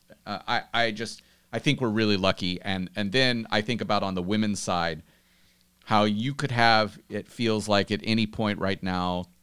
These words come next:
twenty, twenty-five different women who could win each Grand Slam, and that's fantastic as well. The, the incredible parity and,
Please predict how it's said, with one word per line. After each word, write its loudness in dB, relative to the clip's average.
twenty, -6
twenty-five -2
different -6
women -4
who -8
could -8
win -4
each -2
Grand 2
Slam, -2
and -6
that's 0
fantastic -4
as -4
well. -6
The, -2
the -4
incredible 4
parity -4
and, -2